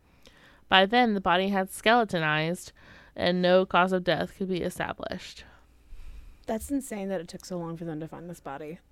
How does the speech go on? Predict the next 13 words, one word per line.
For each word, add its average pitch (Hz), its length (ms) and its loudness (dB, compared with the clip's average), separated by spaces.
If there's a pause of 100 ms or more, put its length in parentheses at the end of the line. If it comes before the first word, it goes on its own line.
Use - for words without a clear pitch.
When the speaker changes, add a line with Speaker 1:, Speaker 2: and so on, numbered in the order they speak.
(560)
Speaker 1:
A 262 120 4
few 427 260 6
of 247 120 2
them. 185 380 -2 (100)
Speaker 2:
Mm-hmm. 208 400 0 (500)
Speaker 1:
The 208 100 2
very 233 220 4
next 208 240 -2
day, 226 560 0
June 202 240 -4
twenty-third, 202 720 -4
ten-year-old 220 560 0
Aaron 208 440 0